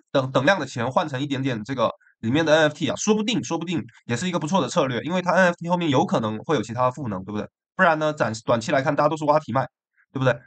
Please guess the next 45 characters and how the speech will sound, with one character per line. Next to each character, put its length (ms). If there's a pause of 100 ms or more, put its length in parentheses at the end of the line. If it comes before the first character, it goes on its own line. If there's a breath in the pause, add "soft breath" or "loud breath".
(320 loud breath)
所 160
以 220
这 140
个 260 (280)
基 120
本 100
上 160
是 280
前 200
面 160
啊， 120
就 100
进 160
游 100
戏 140
之 80
前， 160
我 60
先 120
跟 80
大 80
家 120
说 180
的 80
情 180
况。 160 (380 loud breath)
然 160
后 60
呢， 260
你， 420 (120)
哦， 120
还 140
有 60
一 40
个 80
情 140
况 140
跟 100
大 80
家 100
说 200
一 20
下， 220
就 160
是 340